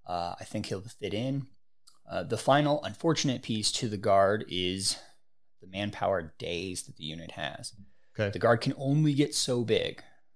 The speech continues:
Speaker 1: Then it's either risking a, basically, it risks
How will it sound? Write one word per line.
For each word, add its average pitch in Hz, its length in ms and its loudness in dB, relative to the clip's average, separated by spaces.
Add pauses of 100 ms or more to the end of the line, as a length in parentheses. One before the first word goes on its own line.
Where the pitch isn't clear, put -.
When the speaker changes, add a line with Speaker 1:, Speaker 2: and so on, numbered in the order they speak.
(360)
Speaker 1:
Then 95 640 -6
it's 90 540 -8
either 87 520 -2 (760)
risking 107 720 0 (160)
a, 87 540 -4 (1200)
basically, 98 560 -6
it 98 160 -6
risks - 540 2